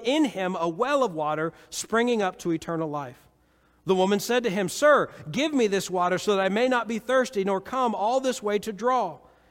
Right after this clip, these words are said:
He said to her, "Go, call your husband and, and have him come here." The woman answered and said, "I have no husband." And Jesus said to her, "You have said correctly, 'I have no husband.' For you have five husbands, and the one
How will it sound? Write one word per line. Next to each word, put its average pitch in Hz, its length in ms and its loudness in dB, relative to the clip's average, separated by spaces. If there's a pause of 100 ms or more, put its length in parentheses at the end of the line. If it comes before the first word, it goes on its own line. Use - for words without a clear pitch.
He 185 80 0
said 254 300 0
to 220 80 0
her, 180 140 0
"Go, 262 320 4
call 240 280 -2
your 254 100 0
husband 208 520 0
and, 190 200 -2
and 202 140 -2
have 240 260 -6
him 240 320 -2 (240)
come 226 240 0
here." 226 400 -2 (680)
The 180 60 -2
woman 202 200 4
answered 233 400 0
and 202 120 0
said, 233 200 -2
"I 208 80 4
have 311 260 -2
no 226 160 0
husband." 143 460 -2 (100)
And 139 140 -6
Jesus 165 260 -2
said 214 180 -2
to 208 60 -2
her, 175 80 -2
"You 170 160 0
have 175 80 2
said 180 220 -4
correctly, 208 480 -2 (220)
'I 165 100 2
have 165 220 2
no 156 140 0
husband.' 156 480 -2 (680)
For 190 120 2
you 220 180 4
have 233 140 2
five 269 360 2
husbands, 175 420 -2
and 180 100 0
the 180 80 2
one 233 380 2